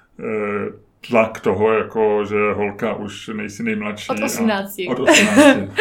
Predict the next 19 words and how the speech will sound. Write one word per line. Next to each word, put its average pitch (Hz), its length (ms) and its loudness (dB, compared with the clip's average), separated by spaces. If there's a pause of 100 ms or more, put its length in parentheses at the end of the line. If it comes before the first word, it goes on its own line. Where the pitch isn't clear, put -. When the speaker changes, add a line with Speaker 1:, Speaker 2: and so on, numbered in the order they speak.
(240)
Speaker 2:
<laughs> 285 60 0
Jako 302 140 0
já 285 160 8
vždycky 285 280 2
přinesu 302 360 -4
nějaký 311 320 6
vysokoškolský 311 640 0
titul 302 240 0
a 277 40 6
děláš, 294 220 2
že 285 140 -2
dobrý, 254 280 -4
no 233 140 -2
ale 247 100 0
když 262 120 -6
se 269 100 -10
budeš 277 140 -6
dávat. 226 380 4
<laughs> - 100 -10